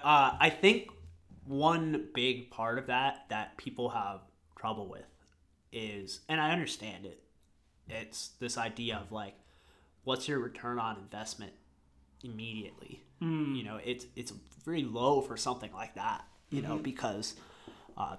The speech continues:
Speaker 1: you ultimately work there for a few months for free, right? And I, I'm not sure how often you were going, but, like, you know, it took up some time. Um, there's a couple ways to look at that, though. It's like,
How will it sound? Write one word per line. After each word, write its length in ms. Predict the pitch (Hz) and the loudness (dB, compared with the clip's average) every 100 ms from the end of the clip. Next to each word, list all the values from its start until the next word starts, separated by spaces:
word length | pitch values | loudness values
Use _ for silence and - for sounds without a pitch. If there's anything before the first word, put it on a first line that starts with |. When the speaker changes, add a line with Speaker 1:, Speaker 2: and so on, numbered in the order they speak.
| - | -2
Speaker 1:
you 180 | 139 139 | 4 4
ultimately 520 | 131 135 117 120 123 | 4 0 -2 0 -2
work 340 | 120 120 - | -2 -4 -4
there 260 | 127 123 117 | -2 0 -2
for 180 | - 110 | -4 -8
a 60 | |
few 220 | - 123 | -4 -4
months 300 | 104 104 123 | -4 -4 -6
for 160 | - 110 | -6 -10
free, 520 | - 101 98 127 - - _ _ _ | -10 -10 -6 -6 -8 -20 _ _ _
right? 360 | 107 104 127 123 | -8 -6 -6 -6
And 320 | 110 104 110 - | -12 -12 -14 -8
I, 180 | 123 - | -6 -4
I'm 120 | 127 | 0
not 180 | 135 123 | 0 0
sure 180 | - 113 | -2 -2
how 220 | 117 117 | 0 0
often 520 | 110 113 117 - 123 | 2 2 0 0 -2
you 100 | 117 | -2
were 100 | 110 | -6
going, 480 | 110 98 117 135 131 | -8 -6 -2 -2 -2
but, 200 | 107 - | -6 -12
like, 300 | 110 104 - - _ _ _ _ - | -14 -14 -16 -20 _ _ _ _ -2
you 100 | 180 | -2
know, 80 | 113 | -2
it 100 | - | -2
took 200 | 175 151 | -2 0
up 140 | - | -2
some 140 | 117 | -8
time. 520 | 107 107 120 117 135 - _ _ _ _ - - _ - | -8 -4 -4 -4 -10 -16 _ _ _ _ -20 -20 _ -10
Um, 500 | 110 101 90 98 110 - _ - - - _ - - _ - | -6 -6 -10 -14 -18 -20 _ -20 -20 -20 _ -20 -20 _ 2
there's 200 | 175 165 | 2 2
a 40 | |
couple 340 | - 170 175 156 | 2 2 4 6
ways 220 | 165 151 | 6 6
to 60 | 120 | 2
look 240 | 135 139 | -2 -2
at 80 | 120 | -4
that, 240 | 107 - | -6 -6
though. 220 | 110 95 | -8 -8
It's 180 | 95 - | -10 -8
like, 280 | 107 104 | -6 -6